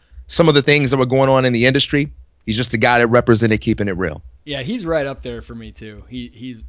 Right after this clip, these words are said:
Speaker 2: he's amazing. Okay, <clears throat> we're gonna
Speaker 1: As
Speaker 2: have to
Speaker 1: some would
Speaker 2: speed
Speaker 1: say,
Speaker 2: up.
Speaker 1: he kept it one hundred. Yeah, go
Speaker 2: We're
Speaker 1: ahead.
Speaker 2: <laughs> we're gonna, <laughs> one thing my wife hates, uh, just like a pet peeve down here in the South, people, um, with their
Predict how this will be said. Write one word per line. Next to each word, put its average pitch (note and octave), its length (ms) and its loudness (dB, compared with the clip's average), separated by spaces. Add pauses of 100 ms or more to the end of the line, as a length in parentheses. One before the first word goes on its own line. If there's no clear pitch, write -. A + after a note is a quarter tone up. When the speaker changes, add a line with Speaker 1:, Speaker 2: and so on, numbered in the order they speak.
Speaker 2:
he's A2 180 -20
amazing. G#2 420 -20
Okay, D3+ 260 -6 (120)
<clears throat> - 120 -20
we're D3+ 300 -8
gonna A2 80 0
Speaker 1:
As G#2+ 60 4
Speaker 2:
have - 0 -
to - 40 -2 (200)
Speaker 1:
some B2 60 0
would A#2+ 120 4
Speaker 2:
speed - 60 -2
Speaker 1:
say, A#2+ 100 6
Speaker 2:
up. B2+ 60 4
Speaker 1:
he B2 80 4
kept C3+ 320 0
it A2+ 80 0
one B2+ 240 0
hundred. A2 380 -8 (320)
Yeah, G#2 160 -10
go G#2 80 -2
Speaker 2:
We're G2+ 60 0
Speaker 1:
ahead. - 220 0 (500)
Speaker 2:
<laughs> D#4 400 -16
we're E3 160 -10
gonna, - 220 -6 (280)
<laughs> D4+ 320 -20
one E3 180 -10
thing E3 200 -10
my C#3 140 -6
wife C3 280 -10
hates, C3 460 -14 (100)
uh, A#2+ 360 -16
just B2+ 220 -16
like B2 180 -14
a A#2 40 -16
pet B2 240 -20
peeve A#2+ 380 -18
down B2+ 220 -14
here C3+ 140 -16
in B2+ 100 -16
the A#2+ 80 -16
South, A#2+ 380 -16 (340)
people, B2 560 -12
um, A2+ 420 -16 (280)
with B2 160 -16
their A#2 280 -16